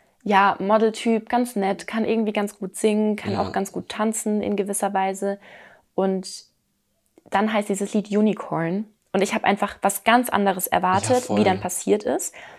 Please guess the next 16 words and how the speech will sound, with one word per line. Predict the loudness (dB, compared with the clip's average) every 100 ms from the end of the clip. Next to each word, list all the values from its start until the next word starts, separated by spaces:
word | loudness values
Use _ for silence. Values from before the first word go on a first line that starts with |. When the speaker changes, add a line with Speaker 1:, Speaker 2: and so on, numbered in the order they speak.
| _ _
Speaker 1:
Und | 2 2 0
was | -6 -2
bei | 0
mir | 0 0
halt | -4 0
auch | -2 0
so | -4
ist, | -4 -4
ich | -8 -8
bin | -6 -6 -8
von | -8 -6
dieser | -4 -6
Kombi | -6 -2 -2 -2 -4 -6 -8
der | -6
Musik | -4 -4 -4 -4 -6 -12 -20 _ _ _ _ _ _ _ _
und | 0 0 0